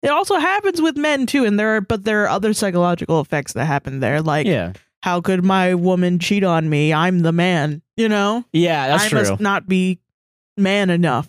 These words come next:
Speaker 2: Yeah, that's like, that's just, like, patriarchal shit, you know what
Speaker 1: But
Speaker 2: I mean?
Speaker 1: yeah, but the patriarchy makes the distinction, right?
Speaker 2: Yeah.
Speaker 1: Between the genders.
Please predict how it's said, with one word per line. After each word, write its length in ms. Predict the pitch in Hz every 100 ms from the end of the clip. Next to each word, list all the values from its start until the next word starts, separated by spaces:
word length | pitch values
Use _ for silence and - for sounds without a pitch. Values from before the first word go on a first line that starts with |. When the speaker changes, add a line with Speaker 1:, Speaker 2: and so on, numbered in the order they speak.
| -
Speaker 2:
Yeah, 300 | 151 139 123
that's 220 | 135 139
like, 200 | 131 110
that's 200 | 113 104
just, 160 | 117 110
like, 160 | 87
patriarchal 640 | - 95 98 85 87 - 76
shit, 320 | - 87 80
you 80 | 92
know 80 | 95
what 100 | 95
Speaker 1:
But 40 |
Speaker 2:
I 40 | -
mean? 100 | 330
Speaker 1:
yeah, 80 |
but 140 | 101 101
the 80 | 202
patriarchy 600 | 233 247 233 214 185 180
makes 280 | 175 175
the 120 | - 165
distinction, 580 | 156 - 190 - 160 147
right? 300 | 170 214 - _ _ _ _
Speaker 2:
Yeah. 240 | 190 220 -
Speaker 1:
Between 300 | 190 196 170
the 80 | 151
genders. 640 | 143 160 175 220 - _